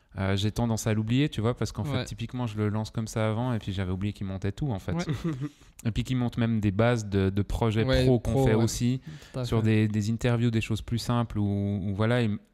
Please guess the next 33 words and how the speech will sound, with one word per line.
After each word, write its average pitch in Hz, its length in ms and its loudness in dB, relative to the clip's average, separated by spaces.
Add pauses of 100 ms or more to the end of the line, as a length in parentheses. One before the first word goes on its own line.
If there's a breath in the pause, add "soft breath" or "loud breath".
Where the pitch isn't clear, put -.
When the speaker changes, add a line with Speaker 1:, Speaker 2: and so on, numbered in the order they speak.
(240)
Speaker 1:
très 127 240 0
vite, 123 340 -4
il 98 120 0
a 95 60 2
compris 113 420 -2
comment 104 200 -2
ça 104 140 -2
fonctionnait. 107 580 -2 (260)
Speaker 2:
Oui. 117 200 -4 (720 loud breath)
Speaker 1:
Et, 95 220 2
euh, 90 520 0
et, - 200 -18 (300)
et 101 80 0
il 95 160 -2
est 95 60 0
passionné 95 360 -4
par - 180 -2
ça, 123 160 -2
donc 98 200 -6
ça 92 120 -4
avance, 110 260 -2
quoi. 90 200 -6 (840)
Ouais. 101 180 0 (680 loud breath)
Euh, 107 680 0 (200)
et 117 80 0
puis - 160 0
au 120 100 4
niveau 117 280 4
de 104 80 -2
l'équipe, 135 480 -2
t'as 107 120 0
pu, 101 640 0 (220)
tu, 110 160 -4